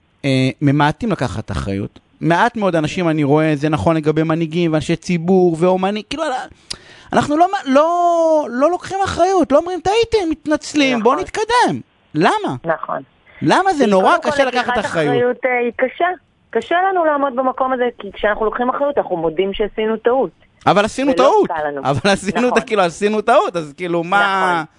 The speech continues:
Speaker 2: אז, אה, אנחנו נוטים לבחור בשני מתווים. אם אנחנו בעניין של המילה מתווה, אז יש את המתווה של אנחנו מתייחסים ופותרים,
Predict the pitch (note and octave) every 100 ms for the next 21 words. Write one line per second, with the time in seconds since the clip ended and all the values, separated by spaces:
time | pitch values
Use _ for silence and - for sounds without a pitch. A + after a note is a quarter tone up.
0 | _ _ _ _ _ _ - - - F3
1 | F#3+ F#3+ F#3+ - G#3 G#3 G#3 C4+ C4+ -
2 | C4 A#3+ A3 A3 A3 A3+ A#3 A3+ G3+ A3+
3 | F3 D#3+ - F#3+ F#3+ - G3 F3+ F3+ F#3
4 | F#3+ F#3 F#3 F3 F3 F#3 F#3 D#3+ E3+ A3
5 | G#3+ F3 E3+ F3+ G3+ F#3 D#3+ F3+ - F#3
6 | E3+ - E3+ E3+ E3 F3 - - F#3+ F#3
7 | F3+ F#3 - D#3+ D#3+ E3